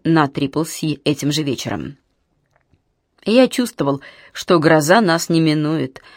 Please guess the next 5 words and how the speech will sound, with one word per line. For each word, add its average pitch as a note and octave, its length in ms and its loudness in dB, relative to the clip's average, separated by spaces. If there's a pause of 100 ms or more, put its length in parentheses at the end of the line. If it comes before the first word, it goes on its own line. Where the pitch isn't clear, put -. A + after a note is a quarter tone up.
заметил D#3 440 2
Калеб, D3+ 420 -4 (340)
присоединившись F#3+ 720 0
к - 80 -12
ним. D3+ 300 -2